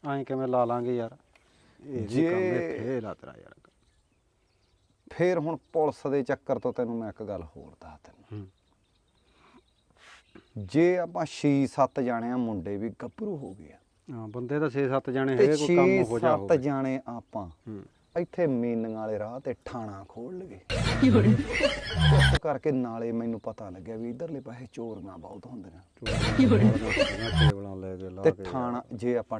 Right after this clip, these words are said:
Speaker 2: ਠਾਣਾ ਖੋਲ ਲਈਏ,
Speaker 1: ਹੂੰ।
Speaker 2: ਛੇ ਸੱਤ ਜਾਣੇ ਤੂੰ ਠਾਣੇਦਾਰ ਬਣ ਜੀ,
Speaker 1: ਹੂੰ।
Speaker 2: ਤੇ ਇੱਥੇ ਆਪਣਾ ਕੰਮ ਚੱਲ ਪੂ। ਇੱਧਰ ਠਾਣਾ ਹੈ ਨਹੀਂ।
Speaker 1: ਠਾਣਾ ਖੋਲ ਕੇ ਕਰਾਂਗੇ ਤੇ ਆਪਾਂ ਨੂੰ ਕਿਹੜਾ ਸਰਕਾਰ ਨੇ ਤਨਖਾਹ ਦੇਣੀ ਹੈ?
Speaker 2: ਹੂੰ।
Speaker 1: ਰਿਸ਼ਵਤਾਂ ਬੰਦ ਹੈ।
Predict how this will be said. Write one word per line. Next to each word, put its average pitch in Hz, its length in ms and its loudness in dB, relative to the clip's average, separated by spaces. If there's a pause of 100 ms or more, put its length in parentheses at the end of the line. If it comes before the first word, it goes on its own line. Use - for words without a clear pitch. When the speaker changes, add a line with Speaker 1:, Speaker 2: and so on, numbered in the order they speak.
Speaker 2:
ਠਾਣਾ 104 460 -10
ਖੋਲ 120 260 -6
ਲਈਏ, 113 220 -8 (240)
Speaker 1:
ਹੂੰ। 110 120 -8
Speaker 2:
ਛੇ 127 200 4
ਸੱਤ 120 300 -4
ਜਾਣੇ 110 300 -4
ਤੂੰ 107 220 -4
ਠਾਣੇਦਾਰ 85 480 -12
ਬਣ 110 240 -6
ਜੀ, 95 160 -10 (220)
Speaker 1:
ਹੂੰ। 101 160 -10 (300)
Speaker 2:
ਤੇ 233 100 -6 (160)
ਇੱਥੇ 113 380 -6 (380)
ਆਪਣਾ 101 360 -10
ਕੰਮ 82 220 -12
ਚੱਲ 92 200 -12
ਪੂ। 90 160 -10
ਇੱਧਰ 143 460 0
ਠਾਣਾ 101 180 0 (120)
ਹੈ - 100 -6
ਨਹੀਂ। 117 180 -4 (1200)
Speaker 1:
ਠਾਣਾ 139 380 -2
ਖੋਲ 170 220 2
ਕੇ 180 140 4
ਕਰਾਂਗੇ 160 500 2
ਤੇ 147 180 -6
ਆਪਾਂ 151 320 -2
ਨੂੰ 156 80 -2
ਕਿਹੜਾ 165 160 2
ਸਰਕਾਰ 127 520 0
ਨੇ 127 120 -2
ਤਨਖਾਹ 127 460 -2
ਦੇਣੀ 127 340 -4
ਹੈ? 120 60 -14 (240)
Speaker 2:
ਹੂੰ। 143 220 0 (220)
Speaker 1:
ਰਿਸ਼ਵਤਾਂ 139 540 0
ਬੰਦ 92 280 -8 (100)
ਹੈ। 95 100 -12